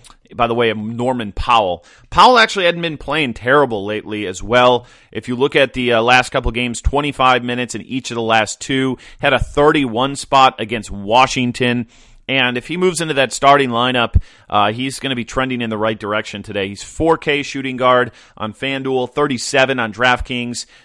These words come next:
So, uh, give some Norman Powell some potential love today if DeMarre Carroll gets ruled out. Uh, Corey Joseph just hasn't taken his game kinda to the next level like I think a lot of us kinda hoped and expected him to,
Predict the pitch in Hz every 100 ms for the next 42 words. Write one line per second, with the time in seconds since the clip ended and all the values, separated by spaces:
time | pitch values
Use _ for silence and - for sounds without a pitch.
0 | - - 123 117 110 107 104 92 156 147
1 | 127 120 135 123 98 - 127 117 107 -
2 | 101 95 - - 135 127 107 104 113 110
3 | 120 107 98 92 _ _ _ 117 113 _
4 | 120 113 113 110 - 117 113 110 101 -
5 | - 101 98 - 113 131 127 _ _ _
6 | _ - - 117 110 107 - 226 196 123
7 | 151 165 - 151 - 135 - 135 156 143
8 | 120 - 139 135 139 117 90 110 127 131
9 | - 120 123 - 113 98 104 - 95 110
10 | 117 117 - _ _ 95 101 71 92 120
11 | 101 101 107 113 110 101 - - 117 104
12 | - 123 123 104 95 - - 127 123 117
13 | 110 127 120